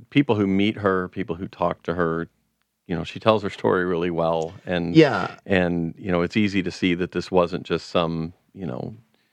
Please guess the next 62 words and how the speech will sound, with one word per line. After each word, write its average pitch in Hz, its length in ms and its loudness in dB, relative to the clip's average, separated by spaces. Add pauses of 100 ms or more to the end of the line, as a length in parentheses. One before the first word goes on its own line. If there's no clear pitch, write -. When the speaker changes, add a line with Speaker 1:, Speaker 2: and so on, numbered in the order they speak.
(320)
Speaker 1:
some 90 240 0
fleeting 90 460 0
incident. 85 400 -4
This 92 140 -8
has 95 80 -10
had 90 160 0
a 82 60 -2
deep, 90 340 -4
lasting 85 420 0
effect - 320 -2
on 80 80 -2
her 87 140 -6
life. 95 120 -2
She's 147 160 -4
never 156 260 2
gonna 80 160 -4
be 85 120 -2
over 95 160 -2
it. 90 60 2
I - 20 0
mean, 92 180 0 (320)
we 117 120 6
found 110 260 4
out 110 140 2
when 110 100 0
we 110 140 0
went 110 180 0
to, 101 240 2 (320)
when 110 140 2
we 104 100 2
went 104 180 0
to 98 80 0
L 104 220 0
A 117 180 0
for 92 220 -6
the, 90 460 -4
for 98 160 -4
the 92 60 0
mediation 104 500 0
in 95 80 2
October, 95 500 -2 (320)
and 95 100 2
she - 140 0
got 104 180 6
flagged 95 280 2
by 95 140 0
security 160 420 -2
'cause - 160 -4
she 107 140 -4
has 110 180 0
a - 20 -6
plate 135 300 0
and - 100 -8
four 123 160 0
screws 147 340 0
in 107 100 0
her 104 100 0
neck 151 240 0
from 85 180 -4
her 90 80 -2
surgery. - 560 -4
Speaker 2:
Right. 76 240 0